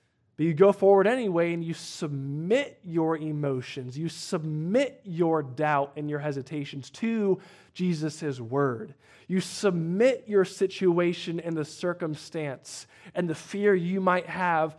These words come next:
to Jesus' word. So we move forward in faith. Authentic faith moves forward in obedience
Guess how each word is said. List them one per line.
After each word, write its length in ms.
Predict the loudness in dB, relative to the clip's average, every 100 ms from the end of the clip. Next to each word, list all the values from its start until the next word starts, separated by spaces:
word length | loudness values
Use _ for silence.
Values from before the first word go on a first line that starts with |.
| -20 -16
to 100 | -6
Jesus' 880 | -6 -2 0 0 0 -4 0 0 0
word. 500 | 0 2 2 2 -2 -10 -20 -10
So 200 | 2 4
we 400 | 4 2 6 6
move 280 | 6 2 2
forward 380 | 6 6 6
in 120 | 2 -4
faith. 400 | -4 -2 -2 -2
Authentic 540 | -2 -2 -2 -6 -10
faith 400 | -6 -4 -4 -2
moves 280 | -2 -2 -4
forward 420 | -8 -2 2 2
in 120 | 2
obedience 720 | 0 0 -2 0 -4 -6 -14